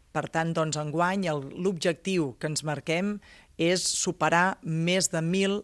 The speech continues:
cinc-cents, eh, corredors i corredores, i el que volem és, sobretot, animar a que tothom pugui fer cada una de les modalitats que, que es vulgui, eh? És a dir, tenim diferents, diferents,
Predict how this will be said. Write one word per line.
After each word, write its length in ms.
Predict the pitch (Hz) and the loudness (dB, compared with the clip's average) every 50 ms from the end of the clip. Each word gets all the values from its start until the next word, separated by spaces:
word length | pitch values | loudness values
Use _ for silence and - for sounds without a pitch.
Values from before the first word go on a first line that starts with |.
| - - | -2 0
cinc-cents, 720 | - - 156 139 139 - - 160 165 165 160 147 - - - - _ | 0 0 0 0 -2 -2 0 0 0 -2 0 0 0 0 -2 -2 _
eh, 320 | 143 143 143 143 143 139 139 - | -6 -6 -4 -4 -6 -6 -8 -6
corredors 540 | - 151 147 151 151 156 165 175 185 - - | -6 -6 -4 -2 0 0 0 2 0 -2 -4
i 80 | - 147 | -4 -6
corredores, 720 | - 151 151 151 151 147 190 214 240 254 277 - - - - - - - - - - - | -6 -6 -6 -4 -2 0 0 0 0 -2 -4 -4 -6 -6 -8 -12 -20 -20 -20 -20 -20 -12
i 160 | _ 170 175 190 | _ 0 4 4
el 160 | 208 214 202 - | 4 4 2 0
que 140 | - 185 190 185 | 0 0 2 2
volem 380 | 180 175 170 170 175 185 180 170 | 2 2 2 2 2 2 0 0
és, 240 | 160 - - - | 2 0 0 -2
sobretot, 800 | - - - - 190 185 190 185 - - 175 180 180 - - - _ _ | -2 -4 -2 -2 -2 0 0 -2 0 0 0 -2 -2 -4 -14 -20 _ _
animar 560 | - 156 151 156 151 156 165 170 185 220 262 - _ _ _ _ _ _ _ _ _ | -2 -2 -2 -2 -2 0 0 0 0 0 -2 -6 _ _ _ _ _ _ _ _ _
a 140 | - 165 160 | -4 -2 0
que 140 | - 180 180 | 0 0 0
tothom 400 | - 180 170 - 190 202 208 202 | 0 -4 0 0 0 0 0 -2
pugui 380 | - - 202 208 202 190 185 - | -2 -4 -4 -4 -2 -4 -4 -6
fer 300 | - - 180 185 196 190 - | -2 -2 -2 -2 -2 -2 -2
cada 240 | - 160 151 156 | -2 2 2 2
una 240 | 160 165 180 190 185 | 2 2 0 0 0
de 80 | 170 160 | 0 2
les 160 | 156 156 - 160 156 | 0 0 -2 -2 -4
modalitats 800 | 147 147 151 147 147 - - 156 165 180 190 - - - - - _ | -2 -2 -2 -2 -2 0 2 2 2 2 2 2 0 0 0 -2 _
que, 320 | - - 156 165 175 180 - - _ | -4 0 0 0 0 -2 -6 -8 _
que 140 | - 160 | -4 -4
es 80 | 151 - | -4 -2
vulgui, 380 | 175 170 156 131 117 147 143 131 - - - | -2 -2 -2 -2 -4 -6 -8 -10 -12 -10 -8
eh? 160 | 196 247 277 | -6 -6 -4
És 100 | 196 170 | -4 -4
a 80 | 147 151 | -2 -4
dir, 80 | 151 | -4
tenim 380 | - 151 151 170 170 160 143 131 - - - - - - - - | -4 -4 -2 0 0 0 -2 -4 -8 -14 -18 -20 -20 -20 -18 -6
diferents, 880 | - 160 160 160 - 165 156 170 175 170 165 156 147 - - - - - - - - - - - - - | -2 0 0 2 2 0 2 2 2 2 2 2 0 0 0 -2 -6 -6 -14 -16 -16 -16 -18 -18 -4 -2
diferents, 640 | 175 165 - - 170 165 175 175 175 165 - - | -2 -2 0 0 2 2 2 2 2 0 0 -2